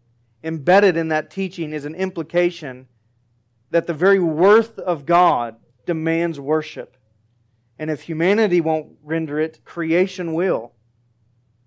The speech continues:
God, by His pure worth,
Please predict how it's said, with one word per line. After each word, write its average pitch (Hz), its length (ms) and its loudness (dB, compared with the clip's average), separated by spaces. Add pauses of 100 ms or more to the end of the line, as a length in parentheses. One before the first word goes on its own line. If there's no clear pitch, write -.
(220)
God, 175 420 4
by 160 200 4
His 147 340 -4 (300)
pure 180 400 2
worth, 147 720 2